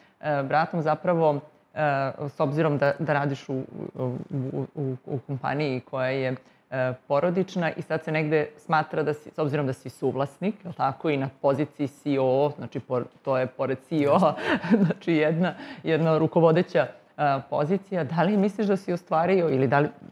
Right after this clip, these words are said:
da li smatraš da si ostvario sve profesionalne ciljeve i, ili u karijeri, ili imaš nešto još što te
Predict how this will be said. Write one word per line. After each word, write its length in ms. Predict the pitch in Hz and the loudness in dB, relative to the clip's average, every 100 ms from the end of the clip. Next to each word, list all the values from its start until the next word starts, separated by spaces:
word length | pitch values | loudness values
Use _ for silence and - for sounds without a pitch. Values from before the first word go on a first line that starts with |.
| - _ - | -20 _ -12
da 260 | 120 143 | -8 -4
li 100 | 143 | -4
smatraš 420 | 143 143 180 160 | -4 -2 -2 -2
da 80 | 135 | -6
si 120 | 127 | -8
ostvario 440 | 139 - 143 143 143 | -14 -6 -4 -2 -4
sve 180 | - 143 | -6 -8
profesionalne 720 | 139 131 143 - 139 131 131 | -4 -6 -6 -10 -6 -6 -6
ciljeve 540 | - 131 139 135 131 | -4 -2 -2 -2 -6
i, 200 | 139 135 - - | -8 -10 -8 0
ili 220 | 160 143 | 4 4
u 80 | 131 | 2
karijeri, 540 | - 131 127 143 180 | -2 0 2 4 4
ili 120 | 180 190 | 4 4
imaš 220 | 202 185 | 2 0
nešto 300 | 175 185 180 | -4 -2 0
još 200 | 165 175 | 2 0
što 140 | - | -4
te 240 | 160 156 | -2 0